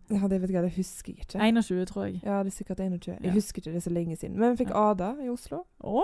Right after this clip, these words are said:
Speaker 1: Ja da,
Speaker 2: Hun
Speaker 1: bodde
Speaker 2: er
Speaker 1: der.
Speaker 2: egentlig en liten østlending.
Speaker 1: Yes.
Speaker 2: Husker du jeg fortalte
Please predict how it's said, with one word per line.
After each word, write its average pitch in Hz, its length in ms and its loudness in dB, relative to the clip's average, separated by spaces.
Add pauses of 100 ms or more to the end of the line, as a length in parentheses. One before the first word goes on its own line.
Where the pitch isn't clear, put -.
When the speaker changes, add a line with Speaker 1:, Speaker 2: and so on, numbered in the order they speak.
Speaker 1:
Ja 190 400 -2
da, 233 120 -6
Speaker 2:
Hun 359 220 -10
Speaker 1:
bodde 240 140 0
Speaker 2:
er 240 100 4
Speaker 1:
der. 208 140 4
Speaker 2:
egentlig 214 320 0
en 180 240 -4
liten 180 420 -4
østlending. 214 460 -4 (180)
Speaker 1:
Yes. 196 640 -4
Speaker 2:
Husker - 180 -2
du 262 80 6
jeg 269 160 6
fortalte 226 380 2